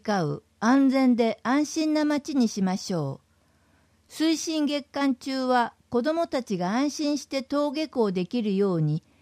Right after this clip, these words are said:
市職員が青色回転灯装備車両によるパトロールを強化するほか、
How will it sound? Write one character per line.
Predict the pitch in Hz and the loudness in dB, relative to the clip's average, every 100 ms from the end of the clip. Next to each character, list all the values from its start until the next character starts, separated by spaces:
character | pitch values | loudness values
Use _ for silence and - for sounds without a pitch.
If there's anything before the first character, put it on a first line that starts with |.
| _ | _
市 | - 311 277 | -8 -6 -6
職 | - 262 226 311 | -2 -4 -2 -2
員 | 285 208 170 | 2 4 2
が | 151 - _ | -2 -6 _
青 | 202 247 294 | 0 2 2
色 | 311 302 | 0 0
回 | 302 294 294 | -2 -4 -4
転 | - 285 277 | -2 0 0
灯 | - 269 | -2 -2
装 | 269 277 269 | -2 -2 -2
備 | 262 | -2
車 | 240 285 262 | -6 -4 -2
両 | 208 185 | 0 2
に | 170 165 | 2 2
よ | 156 | -2
る | 156 | -4
パ | - 185 196 | -6 -10 -2
ト | 285 | -2
ロ | 302 302 | 0 0
ー | |
ル | 226 190 | 0 0
を | 165 | -2
強 | - 285 | 0 -2
化 | 247 196 | 0 -6
す | - 180 | -4 -4
る | 185 | -4
ほ | 165 | -6
か、 | 160 156 | -6 -8